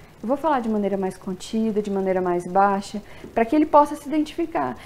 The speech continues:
Agora, se ele fala alto, se ele é expansoso e tudo mais, eu vou dar esse espaço pra ele fazer isso e, de preferência, eu vou acompanhar um pouquinho ele. Vou falar um pouquinho mais alto, vou rir,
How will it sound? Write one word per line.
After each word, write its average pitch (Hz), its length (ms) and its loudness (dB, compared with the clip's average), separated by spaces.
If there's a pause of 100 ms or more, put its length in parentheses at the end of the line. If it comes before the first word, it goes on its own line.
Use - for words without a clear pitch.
(140)
Agora, 349 260 6
se 247 100 0
ele 277 120 2
fala 254 280 6
alto, 226 360 4
se - 120 -8
ele 254 120 6
é - 20 8
expansoso 226 880 2
e 196 60 2
tudo 190 240 -2
mais, 285 460 2 (200)
eu 277 120 2
vou 254 160 10
dar 226 280 8
esse 339 280 8
espaço 208 540 2
pra 214 180 0
ele 208 240 4
fazer 202 300 2
isso 208 360 -2 (220)
e, 269 80 -2
de 311 100 2
preferência, 330 560 4
eu 311 40 2
vou 311 120 6
acompanhar 415 460 2
um 415 80 2
pouquinho 440 440 0
ele. 359 180 0
Vou 240 120 0
falar 311 220 4
um 311 40 2
pouquinho 302 280 -2
mais 240 260 0
alto, 202 460 4
vou 208 160 2
rir, 208 600 2